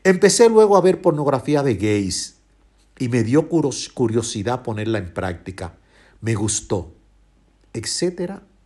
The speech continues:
etcétera. Se ha logrado comprobar que la pornografía es determinante en el abuso infantil,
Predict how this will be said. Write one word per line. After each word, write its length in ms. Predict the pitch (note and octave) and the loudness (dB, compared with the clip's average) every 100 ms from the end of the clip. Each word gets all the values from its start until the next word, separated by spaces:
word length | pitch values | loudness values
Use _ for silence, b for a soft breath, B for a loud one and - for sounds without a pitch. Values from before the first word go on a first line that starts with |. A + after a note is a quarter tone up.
| _ | _
etcétera. 640 | - - - E2+ - - - _ _ _ _ _ B B B - | -16 -10 -10 -10 -14 -18 -20 _ _ _ _ _ B B B -4
Se 260 | - A#3 | 4 6
ha 80 | B3 | 8
logrado 400 | D4 C4 B3+ F#3+ | 8 6 6 6
comprobar 580 | F#3+ D#3 D#3 C#3+ D#3+ E3 | 4 4 4 6 4 4
que 100 | D#3 | 2
la 180 | D3 D3 | 2 2
pornografía 840 | D3 C#3 C#3+ C3+ B2+ - G#3 G3+ | 2 2 0 0 0 -2 2 2
es 160 | G3 - | 2 -2
determinante 1080 | D#3 D#3 C#3 B2+ C3 D#3+ G#3 G3 - A2 - | -2 0 -2 -4 -6 -4 -4 -6 -8 -10 -8
en 160 | A#2+ | -8
el 100 | A2 | -4
abuso 320 | G#2+ A2+ A#2 B2 | -4 -4 -6 -8
infantil, 720 | A2 A2 F2 - D#2+ D2+ | -8 -10 -10 -12 -12 -12